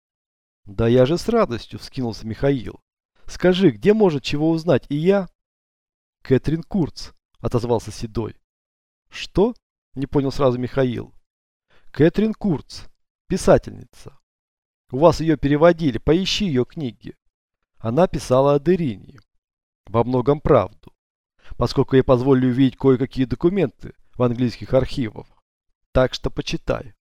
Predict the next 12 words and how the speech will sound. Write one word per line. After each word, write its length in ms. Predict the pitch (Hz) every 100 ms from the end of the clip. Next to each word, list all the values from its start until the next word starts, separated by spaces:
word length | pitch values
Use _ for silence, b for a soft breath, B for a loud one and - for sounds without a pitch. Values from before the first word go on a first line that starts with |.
| _ _ _ _ _ _ _ _ _ _ _ _ _ _ _ _ -
«И 120 | 120
что, 280 | - 143 143
ты 100 | 139
действительно 580 | 131 - 147 143 139 143
ничего 380 | 139 147 139
не 120 | 143 135
чувствовал?» 560 | 254 277 - 104 - - _ _ _
недоверчиво 580 | 135 147 147 135 - 120
спросил 420 | - 127 - 143
Чёрный, 540 | - 156 117 113 123 - _ _ b b
разглядывая 640 | - 123 117 127 120 120 120
крупный, 560 | - 214 - 113 104